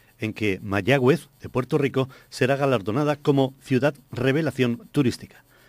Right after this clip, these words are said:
Argelia, que por primera vez participa en el salón, opta a ser declarado país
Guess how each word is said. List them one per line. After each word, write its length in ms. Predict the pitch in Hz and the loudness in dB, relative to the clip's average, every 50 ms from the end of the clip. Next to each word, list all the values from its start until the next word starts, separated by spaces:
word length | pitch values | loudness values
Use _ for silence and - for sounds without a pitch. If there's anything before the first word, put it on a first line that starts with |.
| _ _ | _ _
Argelia, 480 | - 87 - - 123 127 143 160 170 - - - _ - | -12 -8 -2 0 0 2 2 0 -2 -2 -6 -18 _ -8
que 140 | - 110 90 | -6 -4 -2
por 160 | 113 110 104 | -2 -2 -2
primera 260 | - 113 110 127 117 | -2 -2 -2 0 0
vez 160 | 110 120 127 | 0 0 -2
participa 500 | - - 113 95 - 107 92 127 123 120 | -2 -4 -6 -4 -4 -6 -4 -4 -4 -4
en 60 | 104 87 | -4 -6
el 140 | 82 82 | -6 -6
salón, 340 | - - 139 151 156 156 147 - - - _ - | -2 0 2 2 2 0 -4 -8 -16 -20 _ -4
opta 360 | 143 151 147 - - 160 139 | -4 -4 -4 -2 -2 -2 -2
a 60 | 117 | 0
ser 220 | - - 151 139 | 0 0 -2 0
declarado 460 | 135 156 - 147 127 113 120 117 123 120 | 0 -2 0 0 0 2 2 0 0 -2
país 420 | - - 107 107 147 147 - | -4 -2 0 0 0 0 -4